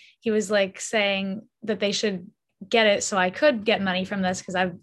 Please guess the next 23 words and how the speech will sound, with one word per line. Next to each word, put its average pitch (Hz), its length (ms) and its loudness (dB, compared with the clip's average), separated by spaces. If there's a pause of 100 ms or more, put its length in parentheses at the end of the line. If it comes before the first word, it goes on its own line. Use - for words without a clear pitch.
(120)
was 214 160 -4
doing 220 240 2
it 190 80 2
a 185 40 4
lot. 185 220 6
And 190 80 -2
they're 185 80 0
like, 185 140 0
"She 220 140 -6
should 208 120 -4
get 202 140 -2
paid 220 200 0
for 214 100 -4
doing 226 240 0
all 190 120 2
this." 180 340 0 (140)
And 185 460 0
so - 140 -6
my 190 100 0
mom 185 180 2
looked 190 180 -2
into 190 260 -2
it. 185 240 0